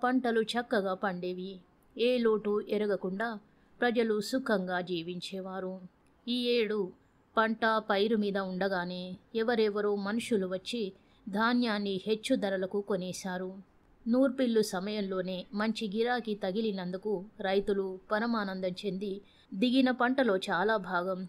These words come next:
హెచ్చు ధరలకు అమ్మేశారు. ధాన్యం కొనుక్కున్న వాళ్ళు ఎలా వచ్చారో అలాగే మాయమయ్యారు. కొద్ది మాసాలు గడిచేసరికి దుకాణాలలో ధాన్యం కనపడకుండా పోయింది. తిండి గింజలకు కరువు ఏర్పడడం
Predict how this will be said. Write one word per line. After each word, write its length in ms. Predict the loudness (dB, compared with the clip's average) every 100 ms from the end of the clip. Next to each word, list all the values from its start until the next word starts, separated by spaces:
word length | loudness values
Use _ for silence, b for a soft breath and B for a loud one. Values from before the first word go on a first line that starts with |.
| -4
హెచ్చు 340 | 0 2 4
ధరలకు 540 | 4 4 2 2 0 0
అమ్మేశారు. 720 | 0 -2 -6 -2 -2 -2 -4 -8 _ b b -12
ధాన్యం 500 | -2 4 4 4 0
కొనుక్కున్న 520 | 2 4 4 2 0
వాళ్ళు 320 | 0 0 0
ఎలా 320 | 0 2 2 0
వచ్చారో 720 | -4 -6 -4 -4 -4 -6 -8 0
అలాగే 440 | 4 4 2 0
మాయమయ్యారు. 840 | -2 0 -2 -4 -6 -6 -6 -6 -10 _ _ _ 2
కొద్ది 280 | 4 4
మాసాలు 560 | 2 2 2 4 4 4 0
గడిచేసరికి 880 | -2 2 0 2 -6 -4 -4 -4 -8
దుకాణాలలో 800 | -2 0 4 2 2 2 2 0
ధాన్యం 460 | -2 -4 -4 -4 -4
కనపడకుండా 840 | -2 -2 0 0 0 -4 -2 -2
పోయింది. 720 | 0 -2 -2 -6 -4 -6 -6 _ _ b b -2
తిండి 280 | 4 4 4
గింజలకు 500 | 4 4 2 2 -2
కరువు 380 | 0 0 2 2
ఏర్పడడం 600 | 2 2 0 0 -2